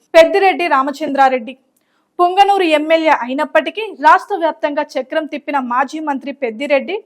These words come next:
టీడీపీ ప్రభుత్వానికి పెద్ద టార్గెట్ అవుతున్నారు. కుప్పంలో చంద్రబాబును ఓడిస్తానని చెప్పడం, పుంగనూరులో టీడీపీని అణిచేయాలని ప్రయత్నించడం, పోలీస్ యంత్రాంగాన్ని తన చెప్పు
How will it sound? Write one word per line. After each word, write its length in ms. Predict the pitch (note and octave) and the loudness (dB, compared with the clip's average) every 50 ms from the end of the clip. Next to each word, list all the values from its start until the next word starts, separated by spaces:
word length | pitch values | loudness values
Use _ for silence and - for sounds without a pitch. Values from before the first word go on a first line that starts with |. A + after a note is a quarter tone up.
| _ - | _ -2
టీడీపీ 360 | F#4 G4 G4+ G#4+ G#4 G4+ F4+ | 0 0 0 0 -2 -4 -4
ప్రభుత్వానికి 680 | - - D4 C4+ B3+ D4 D4 - C#4+ C4 C4 - D#4 | -4 -4 -6 -6 -6 -6 -6 -4 -4 -4 -6 -8 -14
పెద్ద 300 | D4+ - C4+ A#3 A3 A#3 | -10 -8 -8 -6 -6 -6
టార్గెట్ 460 | C4+ C4+ C4+ B3 A#3+ A#3+ A3+ C#4 C4+ _ - | -4 0 0 0 0 -2 -4 -8 -6 _ -4
అవుతున్నారు. 540 | B3 A#3 A#3 C4+ B3+ B3 A#3+ A#3+ A#3 B3 - _ _ _ _ _ - | -6 -4 -4 -6 -6 -4 -4 -4 -4 -6 -8 _ _ _ _ _ 2
కుప్పంలో 480 | F#4+ F#4+ G4 G4 A#4 G#4+ F4 D4+ D4+ | 2 2 4 4 4 6 6 4 2
చంద్రబాబును 680 | D#4+ - - D4 D4 D4+ F4 F4 E4+ E4+ E4 D#4+ D#4+ E4 | 2 2 -2 -4 -2 0 2 4 4 4 4 4 0 -6
ఓడిస్తానని 720 | C#4+ B3 B3 B3+ D4 D#4+ D#4 - - D#4+ D#4 D4+ D4 D4 C#4+ D4+ | -4 -2 0 0 0 -2 -2 0 0 0 0 0 -2 -4 -4 -6
చెప్పడం, 360 | C4+ C4 - C4+ C4+ C4 C4+ | -6 -4 -2 -2 -2 -2 -4
పుంగనూరులో 760 | C#4 - _ - F4 F#4 F#4+ G4 G#4+ G4 G4+ G4 D#4+ D#4+ D#4+ | -8 -12 _ -6 -6 -4 -2 -2 -2 0 0 0 2 2 2
టీడీపీని 680 | D#4+ D#4+ D#4+ D#4 D#4+ D#4 E4+ E4 - D#4+ D#4 D4 D#4 D#4 - - | 2 2 -2 -4 -4 -4 -6 -6 -6 -8 -8 -8 -8 -10 -10 -10
అణిచేయాలని 680 | - B3+ C#4 C#4 E4 D#4 D#4 D4+ D4 D4 D4 C#4+ D4 | -10 -10 -8 -6 -6 -4 -2 -2 -2 -2 -2 -4 -8
ప్రయత్నించడం, 800 | D4 - - G#3 B3+ B3 - D4 C#4 C4+ C#4+ C4+ C4 C4+ C#4 C4+ - _ _ _ _ _ _ - | -8 -8 -8 -8 -6 -8 -8 -8 -6 -4 -4 -4 -4 -4 -6 -10 -16 _ _ _ _ _ _ 6
పోలీస్ 400 | E4+ E4+ F#4 G4 G4 G4 - D4+ | 6 8 8 6 4 0 -2 -2
యంత్రాంగాన్ని 640 | D4 C#4 D4+ D4 E4+ E4 D#4+ D4+ D4 D4 C#4+ D4 D#4 | -2 -2 -2 0 0 0 0 2 0 -2 -2 -2 -4
తన 180 | C#4+ C#4+ C#4 C4+ | -4 -4 -4 -4
చెప్పు 360 | C4+ - C#4+ C4 C4+ - | -4 -6 -6 -6 -6 -10